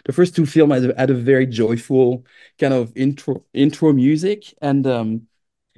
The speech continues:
um, this one was a little bit, bit more moody. We knew we were in for something different already, you know, as you s-, as you open the movie.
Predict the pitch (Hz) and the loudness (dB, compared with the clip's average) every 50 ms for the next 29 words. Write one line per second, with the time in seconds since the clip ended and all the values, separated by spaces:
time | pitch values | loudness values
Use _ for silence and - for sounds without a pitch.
0 | _ _ - 139 127 127 120 113 110 110 107 107 104 101 101 - - - - 135 | _ _ -4 -2 0 0 2 2 0 0 0 -2 -4 -6 -6 -8 -8 -6 0 2
1 | 156 196 202 - - 302 202 151 135 135 123 139 131 131 139 139 131 127 127 123 | 2 2 0 0 -2 0 0 2 0 0 0 0 0 0 0 -2 -2 -4 -6 -8
2 | - 135 120 123 139 120 - 135 120 120 123 135 151 202 160 135 113 110 113 127 | -8 -8 -8 -8 -6 -6 -4 -2 -2 0 0 0 0 -2 -2 -4 -4 -4 -4 -4
3 | 131 135 143 156 156 156 143 135 135 135 127 127 131 127 131 - 131 - - 139 | -2 0 0 0 0 0 -2 -2 -2 -4 -4 -4 -4 -6 -6 -8 -10 -12 -10 -10
4 | 127 120 - 127 117 113 127 139 160 - - 117 98 98 - 98 98 95 85 87 | -10 -8 -6 -4 -4 -2 -2 -4 -4 -4 -8 -10 -10 -10 -10 -12 -12 -12 -14 -12
5 | 90 107 120 120 _ - 143 127 123 120 104 104 107 113 113 - 123 113 - - | -12 -12 -12 -12 _ -2 2 2 2 2 2 0 -2 -4 -4 -4 -6 -6 -8 -10
6 | - - 120 127 123 120 127 117 113 113 - 135 117 113 110 117 135 143 135 110 | -10 -6 -4 -4 -2 -2 -2 -2 -2 -2 -2 -2 -2 0 2 2 4 2 2 0
7 | 98 - | -2 -8